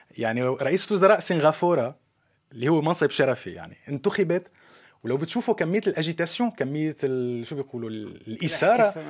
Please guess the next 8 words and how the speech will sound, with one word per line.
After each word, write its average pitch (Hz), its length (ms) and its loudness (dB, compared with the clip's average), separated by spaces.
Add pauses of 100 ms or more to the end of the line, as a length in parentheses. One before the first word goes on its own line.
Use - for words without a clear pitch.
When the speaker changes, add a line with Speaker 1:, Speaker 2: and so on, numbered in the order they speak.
(140)
Speaker 1:
والنشوة 196 640 2
إنه 170 240 0
هي 214 180 2
من 185 120 0
الأقلية 180 440 2
المسلمة 190 440 -2
وترتدي 160 460 0
الحجاب، 139 400 -2